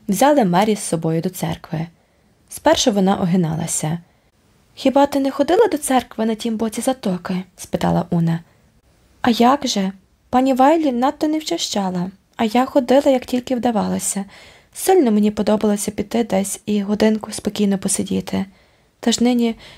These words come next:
не можу я йти до церкви в такому старому дранті». Цю заковику розв'язала Фейт,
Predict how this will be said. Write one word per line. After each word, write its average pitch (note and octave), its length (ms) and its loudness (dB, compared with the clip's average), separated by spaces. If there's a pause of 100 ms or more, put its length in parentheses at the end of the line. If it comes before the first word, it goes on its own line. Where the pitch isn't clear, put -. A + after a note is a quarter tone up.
(160)
не A#3 120 4
можу C4 300 4
я A#3+ 140 4
йти A3 200 -2
до B3 100 -2
церкви A#3 440 -4
в - 40 -14
такому A3 360 -2
старому A3 400 0
дранті». G3+ 560 0 (800)
Цю D#4 160 4
заковику A3+ 580 2
розв'язала E3+ 500 0
Фейт, E3+ 420 -6